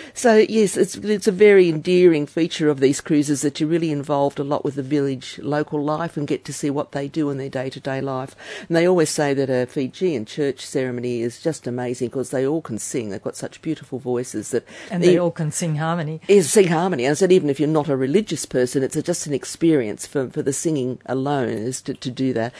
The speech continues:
Speaker 1: And again, of course, you've got plenty of sn-, you know, snorkeling, s-, uh,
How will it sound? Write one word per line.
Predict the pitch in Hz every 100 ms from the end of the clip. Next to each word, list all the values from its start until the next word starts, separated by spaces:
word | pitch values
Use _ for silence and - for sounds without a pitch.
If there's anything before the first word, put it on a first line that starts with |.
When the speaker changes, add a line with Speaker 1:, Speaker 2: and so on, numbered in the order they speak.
| -
Speaker 1:
And | -
again, | - 135 101
of | -
course, | 113 -
you've | 139
got | 131
plenty | - 120 120
of | -
sn-, | - 131 -
you |
know, | 117 98 - -
snorkeling, | - 143 123 117 110
s-, | -
uh, | -